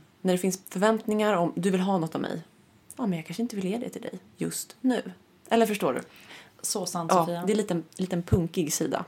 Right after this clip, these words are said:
Speaker 1: Eller lite
Speaker 2: Eh,
Speaker 1: så här
Speaker 2: ja, rebellen typ.
Speaker 1: Verkligen. Och den här personen då har just nu gått in i en period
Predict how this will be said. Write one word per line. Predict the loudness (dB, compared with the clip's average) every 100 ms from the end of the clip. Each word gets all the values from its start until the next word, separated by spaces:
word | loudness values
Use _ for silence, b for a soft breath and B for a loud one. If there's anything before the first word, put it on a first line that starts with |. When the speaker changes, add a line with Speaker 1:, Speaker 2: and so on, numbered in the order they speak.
| -4
Speaker 1:
Eller | 0 2
lite | 2
Speaker 2:
Eh, | 2
Speaker 1:
så | 2
här | 2 2
Speaker 2:
ja, | -2 -6 -8
rebellen | -8 -6 -6 -8 -10 -10
typ. | -12 -14 -4
Speaker 1:
Verkligen. | 0 2 0 -4 -6 B B B B B B B
Och | 0 0 -2 -16 _
den | 0 2
här | 2
personen | 0 0 0 0
då | 0 -2 -4 _ _ -6
har | 2 2
just | 2 -2 -2
nu | -2 -2
gått | -4 -4
in | -2
i | -2
en |
period | -2 -4 -4 -4